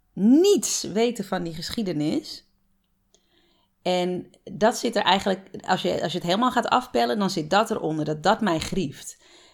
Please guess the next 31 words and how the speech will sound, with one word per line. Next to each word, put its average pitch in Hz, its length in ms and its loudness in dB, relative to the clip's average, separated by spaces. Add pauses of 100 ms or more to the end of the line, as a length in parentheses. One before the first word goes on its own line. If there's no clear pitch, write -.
Dat 170 280 0
we 165 60 -10
dus 175 140 -4
in 175 100 -2
een 156 80 0
land 190 300 0
wonen 202 260 2
waar 175 120 0
mensen 175 320 -4
gewoon 147 160 -6
geen 220 380 -4
idee 180 420 0
hebben 156 240 -4
van 175 340 -4
het - 160 -14
koloniale 160 600 -2
verleden 180 600 -4
van 233 180 -6
het 226 120 -6
land. 226 480 -4 (840)
En 165 380 -2
daardoor 190 440 2
dus 160 220 -4
dingen 170 300 -2
doen, 220 420 0 (680)
eh, 165 500 -8 (680)
die 180 300 -8
totaal 277 440 4
de 214 120 0
plank 233 320 2
misslaan. 151 680 -6